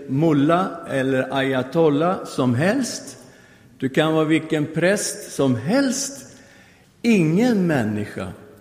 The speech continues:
blir rättfärdig genom att hålla sharia eller någon annan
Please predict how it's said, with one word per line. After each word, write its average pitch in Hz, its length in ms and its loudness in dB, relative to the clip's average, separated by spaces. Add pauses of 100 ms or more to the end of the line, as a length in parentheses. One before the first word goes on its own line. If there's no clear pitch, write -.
(680)
blir 127 200 2
rättfärdig 110 840 -2 (280)
genom 98 680 -6 (340)
att 107 180 -12
hålla 98 480 -6 (640)
sharia 135 800 -6
eller 120 260 -6
någon 120 300 -6
annan 90 500 -10